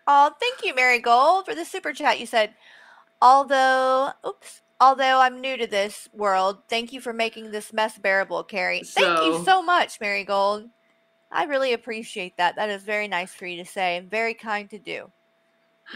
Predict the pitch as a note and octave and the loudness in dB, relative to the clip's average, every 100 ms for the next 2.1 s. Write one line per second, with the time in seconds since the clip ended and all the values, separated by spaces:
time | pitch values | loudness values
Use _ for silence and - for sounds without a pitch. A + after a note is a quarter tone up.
0 | A3+ - - _ _ A3+ A3 - G3+ - | -18 -20 -20 _ _ -10 -10 -12 -14 -6
1 | C4 A3 - G#3+ F#3+ - G3+ - - G2 | -4 -4 -6 -14 -16 -16 -16 -16 -12 -10
2 | - | -10